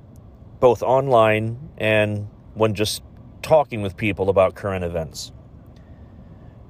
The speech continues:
Into the fiery, plague-ridden nightmare-scape of twenty twenty,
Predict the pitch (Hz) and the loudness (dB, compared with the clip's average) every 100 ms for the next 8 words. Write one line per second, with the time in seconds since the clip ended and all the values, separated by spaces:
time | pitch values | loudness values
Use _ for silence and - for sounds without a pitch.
0 | - - 170 202 202 175 180 170 147 123 | -20 -2 0 2 0 2 4 4 0 -4
1 | - 165 151 117 117 117 110 120 98 98 | 2 4 4 0 -2 0 2 2 0 -2
2 | 95 101 - - - 101 98 - 95 139 | -2 -4 -8 -10 -2 -2 -2 -4 -6 0
3 | 120 117 98 131 98 82 | 0 -2 0 2 2 -2